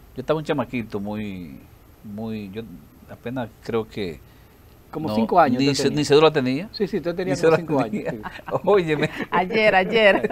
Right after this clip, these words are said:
Speaker 1: <laughs> Yo estoy en Villa Vázquez, profesor.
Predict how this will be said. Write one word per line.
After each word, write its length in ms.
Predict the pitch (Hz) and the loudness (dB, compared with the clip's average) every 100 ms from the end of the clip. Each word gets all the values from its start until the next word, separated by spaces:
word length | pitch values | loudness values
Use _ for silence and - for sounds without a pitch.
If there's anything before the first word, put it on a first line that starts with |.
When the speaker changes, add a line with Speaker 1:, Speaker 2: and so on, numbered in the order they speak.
| 262 - 262 - - | -2 0 -2 -2 -10
Speaker 1:
<laughs> 600 | - - 302 - 302 - 147 | -10 -10 -12 -10 -12 -6 -6
Yo 60 | |
estoy 180 | 190 233 | 8 8
en 60 | 226 | 8
Villa 240 | 233 202 | 6 8
Vázquez, 500 | 160 156 - - 107 | 10 10 8 -4 -4
profesor. 500 | 92 101 87 85 71 | -4 -4 -6 -6 -8